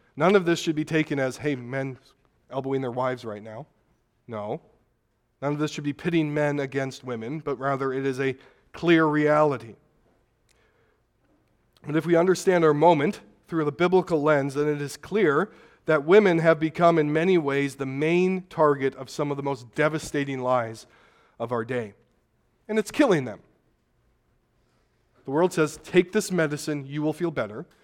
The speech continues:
And every study will tell you women are doing far worse than they've ever done. Maybe we should stop listening to these people. And if you want to seek the good of women, which I do,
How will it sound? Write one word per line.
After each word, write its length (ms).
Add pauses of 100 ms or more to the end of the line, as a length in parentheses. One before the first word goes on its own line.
(300)
And 120
every 200
study 280
will 100
tell 160
you 140
women 260
are 60
doing 180
far 260
worse 280
than 80
they've 240
ever 240
done. 240 (2500)
Maybe 180
we 120
should 100
stop 240
listening 360
to 80
these 180
people. 320 (1400)
And 60
if 100
you 80
want 400
to 80
seek 260
the 60
good 200
of 100
women, 480
which 160
I 140
do, 420